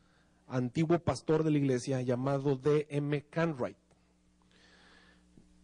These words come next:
Te lo digo, a, a él se le atribuyen, yo no sé si es realmente una historia de él, pero, pero D M Cartwright es un triste, una triste historia dentro de la iglesia adventista.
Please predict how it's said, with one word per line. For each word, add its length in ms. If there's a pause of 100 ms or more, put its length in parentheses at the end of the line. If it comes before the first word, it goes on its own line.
(320)
Te 100
lo 120
digo, 300
a, 240
a 60
él 180
se 120
le 60
atribuyen, 460
yo 100
no 100
sé 160
si 120
es 200
realmente 580
una 200
historia 340
de 160
él, 100
pero, 320
pero 160
D 200
M 200
Cartwright 520 (580)
es 260
un 800 (1800)
triste, 440
una 200
triste 360
historia 340
dentro 240
de 60
la 40
iglesia 280
adventista. 600